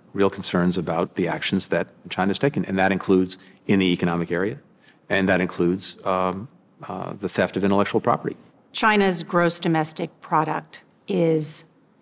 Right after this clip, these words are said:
Speaker 2: expected to surpass the United States as early as twenty twenty-eight.
Speaker 1: Hmm. Well, it's a large country.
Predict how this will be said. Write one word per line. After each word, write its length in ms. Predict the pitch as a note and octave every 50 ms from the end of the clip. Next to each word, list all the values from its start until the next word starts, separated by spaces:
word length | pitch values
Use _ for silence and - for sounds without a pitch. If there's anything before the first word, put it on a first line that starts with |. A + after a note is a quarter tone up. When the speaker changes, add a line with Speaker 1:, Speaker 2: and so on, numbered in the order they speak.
| _
Speaker 2:
expected 460 | - - - - - F#3+ - - D#3+ -
to 80 | F#3 D#3+
surpass 640 | - - F3 - - - F3+ E3 D#3+ E3 D#3+ -
the 100 | - F#3
United 340 | E3 D#3 D3+ D#3 D3+ D3 D3+
States 540 | - - - D#3+ D#3 D#3 - - - - - _ _ _
as 140 | G3 D#3+ -
early 320 | F#3 F3 F3+ E3+ E3 D#3+
as 140 | D3+ D3 D#3
twenty 520 | - - - - F#3+ F3 F3 F3 F#3 G3 - - -
twenty-eight. 640 | - - - E3+ D#3 D#3 - - D3+ D3+ D3 - - -
Speaker 1:
Hmm. 120 | - D#3+ D3 D3 - - _ _ _ _ _ _ _ _ _ _ _ _ _ _ _ _ _ - - - -
Well, 300 | - F2+ F#2 - - - - _ _ _ _ _ _ _ _ _ _ _ _ _ _
it's 140 | - - -
a 40 | F2+
large 260 | F2 F2+ G2 G2+ -
country. 320 | - G#2+ - - - -